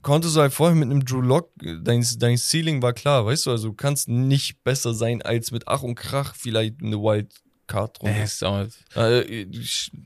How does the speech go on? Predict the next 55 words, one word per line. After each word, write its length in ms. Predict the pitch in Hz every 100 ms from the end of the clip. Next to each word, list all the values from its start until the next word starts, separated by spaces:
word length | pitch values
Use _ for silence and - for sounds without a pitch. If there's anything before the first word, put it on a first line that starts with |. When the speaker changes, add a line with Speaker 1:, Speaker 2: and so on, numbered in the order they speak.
| _ - - -
Speaker 1:
also, 320 | 117 113 104
weiß 200 | 117 123
ich 40 | 110
nicht. 120 | 101
Speaker 2:
Deswegen, 240 | 107 101
Speaker 1:
Und 80 | 101
Speaker 2:
also 160 | 120 120
Speaker 1:
jetzt 180 | 127 139
hast 160 | 147
du 60 | 143
halt 100 | 131
einen 200 | 110 127
der 80 | 123
besten 260 | 120 -
Speaker 2:
deine 240 | 113 120 123
Speaker 1:
Quarterbacks. 220 | 123 107
Speaker 2:
Seattle 360 | 127 127 127 127
Seahawks, 380 | 139 131 120 120
ich 100 | 113
weiß 240 | 120 -
nicht, 180 | 113 -
was 520 | 120 120 - - -
sie, 320 | 131 123 113 - - -
ich 140 | - 113
wei-, 200 | 131 117
ich 120 | 117
weiß 160 | 131 127
nicht, 120 | 127
ob 260 | 113 _
Pete 200 | - 135
Carroll 200 | - 135
sein 180 | 127 127
Gesicht 320 | 120 127 -
wahren 320 | 147 135 135 135
will, 300 | 139 143 147
weil 120 | 117
so 180 | 117 120
wie 120 | 127
er, 160 | 120 117 110 _ _ _ - - -
wie 180 | 123 -
er 180 | 143 160
über 400 | 143 139 135 -
ihn 140 | 139
spricht, 500 | - - 165 - -
ist, 180 | 131 -
als 260 | 127 - 131
wär 120 | 131
er 340 | 120 120 117 127 -
der 100 | 127
nächste 240 | 127 127 123
Speaker 1:
Also 120 | 139
ich 100 | 151
hab 120 | 151
Speaker 2:
Superstar. 240 | - 117
Speaker 1:
gu-, 60 | 107